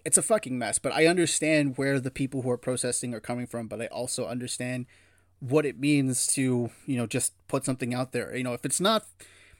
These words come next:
if it's not funny, scrap it. It doesn't work. I feel like at the end of the day, that's what, for comedians, that's what it has to come down to. Whatever you're saying, if it's funny, keep it. You know, you,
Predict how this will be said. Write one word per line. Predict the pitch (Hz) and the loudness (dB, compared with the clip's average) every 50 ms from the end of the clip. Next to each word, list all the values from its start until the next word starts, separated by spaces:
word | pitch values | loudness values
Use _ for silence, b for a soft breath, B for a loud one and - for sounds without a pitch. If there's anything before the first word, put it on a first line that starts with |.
| B _ | B _
if | - 110 - | -8 -4 0
it's | - - | 2 4
not | 156 202 214 202 - - | 6 6 4 2 0 2
funny, | 185 190 208 220 233 240 240 B B B B B B B B B B B B B | 2 2 4 2 0 -2 -2 B B B B B B B B B B B B B
scrap | - - - 175 170 156 - | -14 -4 2 2 2 2 0
it. | 113 - _ _ _ | -4 -10 _ _ _
It | 120 - | -10 -2
doesn't | - 139 135 127 123 | 0 0 2 2 0
work. | 120 123 107 - - - b b b b b b b b b | -2 -2 -4 -6 -12 -20 b b b b b b b b b
I | 143 139 | -4 4
feel | 160 185 180 | 6 8 8
like | 170 165 | 8 8
at | 156 143 - | 6 4 4
the | 147 | 2
end | 147 156 | 2 2
of | 151 | 2
the | 131 123 | 0 -2
day, | 123 143 143 135 | 0 0 0 2
that's | 127 127 - - | 0 -2 -2 -2
what, | - 139 135 - - _ _ _ | -2 -2 -2 -4 -8 _ _ _
for | - - 131 | -4 -2 -2
comedians, | - - 135 131 139 143 139 131 117 | 0 2 4 4 6 6 4 4 2
that's | 135 131 - | 0 0 0
what | 110 104 | 0 0
it | 110 | 0
has | 123 123 - - | -2 -2 -4 -4
to | - | -4
come | - 127 120 | -6 -4 -2
down | 120 135 135 127 | -2 -2 -2 -2
to. | - 117 | -4 -6
Whatever | - 101 131 135 | -6 -4 -2 -2
you're | 135 123 | -2 -2
saying, | - - 143 139 131 127 b b b b b b b | 0 0 0 -2 -2 -4 b b b b b b b
if | - | -10
it's | - - | -8 2
funny, | - 165 185 220 226 254 - b b b b b b b b b b b b b b b b b b _ _ _ _ _ _ _ - - | 4 4 6 6 4 2 2 b b b b b b b b b b b b b b b b b b _ _ _ _ _ _ _ -2 2
keep | - 226 226 | 2 4 4
it. | 294 277 262 - _ _ _ _ | 4 2 0 -2 _ _ _ _
You | - 165 147 | -2 2 6
know, | 156 156 165 165 - - - _ _ _ _ _ - | 6 6 6 6 2 -6 -20 _ _ _ _ _ -2
you, | 143 151 156 170 - | -2 -2 0 -2 -6